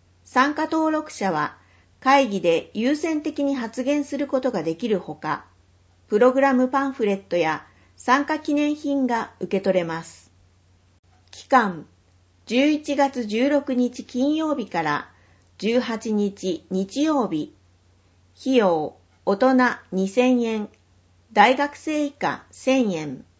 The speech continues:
申し込み、市役所本館案内所、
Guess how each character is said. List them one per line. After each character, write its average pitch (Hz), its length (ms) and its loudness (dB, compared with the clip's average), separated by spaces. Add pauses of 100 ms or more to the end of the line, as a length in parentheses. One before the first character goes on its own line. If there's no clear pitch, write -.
(800)
申 208 240 2
し - 100 -12
込 208 160 -2
み、 190 260 -4 (480)
市 - 200 -6
役 269 240 4
所 220 180 -2
本 226 300 -2
館 226 400 -6
案 214 240 0
内 220 240 -4
所、 - 340 -2